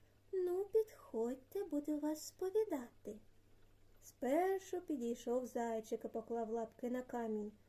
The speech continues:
Вона йому потім і каже: «Ну, які ти при собі гріхи знаєш?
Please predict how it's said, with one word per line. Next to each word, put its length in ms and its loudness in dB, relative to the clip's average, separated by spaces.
Вона 260 4
йому 260 4
потім 340 4
і 80 6
каже: 460 -6
«Ну, 460 2
які 380 4
ти 180 2
при 160 0
собі 320 -2
гріхи 460 -2
знаєш? 440 -2